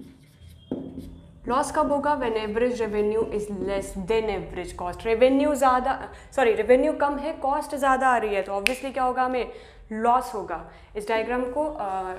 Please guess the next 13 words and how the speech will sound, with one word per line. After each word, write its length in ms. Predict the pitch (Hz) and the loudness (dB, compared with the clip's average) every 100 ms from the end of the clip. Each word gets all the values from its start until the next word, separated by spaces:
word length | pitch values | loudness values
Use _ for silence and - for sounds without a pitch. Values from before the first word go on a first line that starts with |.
| 190 | -10
रे-, 320 | 185 - - - - - - - - - - - - | -12 -12 -14 -18 -18 -18 -20 -20 -20 -20 -18 -20 -6
अब 380 | 214 202 196 - | -6 -6 -8 -6
इस 180 | 220 - | -8 -6
तरह 180 | 220 196 | -4 -4
से 180 | 190 247 | -4 -4
थोड़ा 380 | 247 233 247 240 | -2 0 2 0
सा 140 | 254 254 - - - - | -2 -6 -12 -18 -20 0
time 260 | 247 311 311 | 4 4 4
की 120 | 226 | 0
बचत 340 | 190 - 208 | -4 -6 -10
करते 300 | - 220 214 | -6 -6 -4
हैं। 340 | 240 247 - - - _ _ - - - - - - _ - - - - - - - - - - - - - - - _ _ _ _ - - - - - - _ - - - | -6 -8 -12 -20 -20 _ _ -20 -20 -20 -20 -20 -20 _ -20 -20 -20 -20 -20 -20 -20 -20 -20 -20 -20 -20 -20 -20 -20 _ _ _ _ -20 -20 -20 -20 -20 -20 _ -20 -16 -14
ओके, 140 | 190 | -14